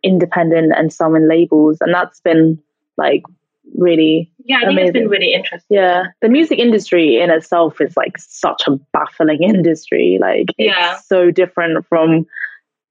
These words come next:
Speaker 2: It's so different
Speaker 1: Yeah.
Speaker 2: and so similar to the design industry.
Speaker 1: Yeah.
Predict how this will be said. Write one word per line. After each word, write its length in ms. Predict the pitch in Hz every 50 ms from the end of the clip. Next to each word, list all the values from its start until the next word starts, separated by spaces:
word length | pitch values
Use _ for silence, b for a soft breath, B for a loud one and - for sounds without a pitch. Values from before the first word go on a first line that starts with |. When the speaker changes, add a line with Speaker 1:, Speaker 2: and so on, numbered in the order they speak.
| -
Speaker 2:
It's 180 | 240 240 233 -
so 160 | 285 294 285
different 420 | - 262 180 180 165 160 160 156 - - -
Speaker 1:
Yeah. 140 | 170 185 196 202 196
Speaker 2:
and 160 | 190 185 -
so 240 | - - 190 175 165
similar 420 | 170 - 170 165 165 165 160 160
to 220 | - - - 160 -
the 80 | 165 156
design 400 | - 160 160 - - - - 294
industry. 440 | 302 320 320 - - - - - -
Speaker 1:
Yeah. 400 | - 196 185 175 170 170 - -